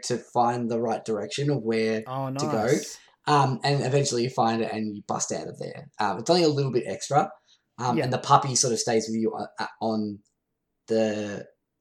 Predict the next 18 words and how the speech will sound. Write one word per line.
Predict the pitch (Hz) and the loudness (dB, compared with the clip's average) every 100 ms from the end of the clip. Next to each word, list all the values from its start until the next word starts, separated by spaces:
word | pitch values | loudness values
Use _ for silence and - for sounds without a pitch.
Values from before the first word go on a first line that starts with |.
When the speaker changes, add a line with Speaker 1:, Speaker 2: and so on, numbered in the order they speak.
| _ _ _ _ _ _ - - | _ _ _ _ _ _ -20 -10
Speaker 1:
um, | 104 101 98 92 85 - _ | -6 -4 -4 -6 -8 -12 _
like, | 104 110 | -10 -6
the | 110 | -4
laun-, | 101 104 107 - | -4 -4 -6 -6
the, | 120 110 - | -4 -4 -2
the | 120 107 | -2 -2
landing | 98 107 117 135 | -4 -4 -4 -2
pad | 135 160 226 - _ _ _ - | 2 2 2 -4 _ _ _ -6
where | 120 | -4
you're | 104 | -2
taking | 123 110 117 | -2 -2 -4
off | 107 | -4
in | |
the | 110 | -4
Milano. | 107 104 127 165 190 - _ _ _ _ _ _ _ - | -2 -2 0 0 0 -6 _ _ _ _ _ _ _ -8
And | 160 139 | -2 2
I'm, | 120 107 | 2 0
Speaker 2:
Oh. | - | -4